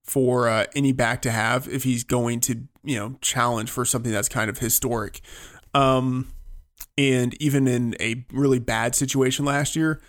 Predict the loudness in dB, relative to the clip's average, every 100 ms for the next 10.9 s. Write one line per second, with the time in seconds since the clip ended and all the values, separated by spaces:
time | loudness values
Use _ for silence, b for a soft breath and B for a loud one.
0 | b b -8 2 4 4 2 0 2 2
1 | 2 2 2 0 -2 -8 -16 -8 -8 -8
2 | -6 -6 -2 -2 -2 -2 -4 -4 -6 -8
3 | -8 -8 -6 -4 -4 0 0 2 2 2
4 | 2 0 0 0 0 2 4 2 0 -2
5 | -2 -4 -2 0 0 -2 0 -2 -2 -6
6 | -8 -6 -4 -4 -4 -4 -2 -4 -4 -6
7 | -6 -4 -2 -2 -2 B B -8 -4 -4
8 | -2 0 -2 -4 -4 -2 -2 -4 -4 -2
9 | -2 -2 -4 -6 -4 -2 -2 -4 -6 -4
10 | -2 0 -2 -2 -4 0 0 0 -2